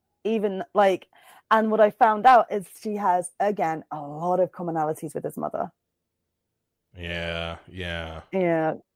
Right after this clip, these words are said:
Speaker 1: Uh-huh. And she's very controlling. She's very, um, like, she won't let him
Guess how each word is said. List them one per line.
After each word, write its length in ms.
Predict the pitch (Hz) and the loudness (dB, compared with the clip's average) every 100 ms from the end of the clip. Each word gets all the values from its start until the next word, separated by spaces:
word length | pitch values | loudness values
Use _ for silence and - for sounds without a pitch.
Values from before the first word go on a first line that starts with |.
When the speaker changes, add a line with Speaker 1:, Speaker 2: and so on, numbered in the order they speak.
| _ _ | _ _
Speaker 1:
Uh-huh. 460 | - 180 180 151 156 - _ _ - - - - | -2 0 0 -2 -4 -8 _ _ -20 -20 -2 4
And 440 | 180 175 170 170 | 6 6 2 -4
she's 280 | 175 208 185 | -2 2 2
very 600 | 160 160 156 180 175 208 | 0 0 8 10 10 8
controlling. 760 | 240 254 - 185 170 156 220 262 _ _ _ _ _ _ _ | 4 0 4 6 6 4 -2 -10 _ _ _ _ _ _ _
She's 520 | - - 196 180 165 160 | -10 -2 0 0 -4 -8
very, 1160 | 180 156 165 160 160 190 208 208 196 190 185 180 - | -8 -6 -6 -6 2 6 8 8 6 2 0 -2 2
um, 680 | 175 165 160 160 156 151 147 _ _ _ _ _ - _ - - | 2 2 0 -4 -6 -8 -10 _ _ _ _ _ -20 _ -6 4
like, 200 | 196 180 | 4 4
she 220 | - 214 | 0 0
won't 340 | 190 196 175 | 4 2 6
let 180 | 185 165 | 6 6
him 440 | 165 180 175 170 | 2 -2 -2 -2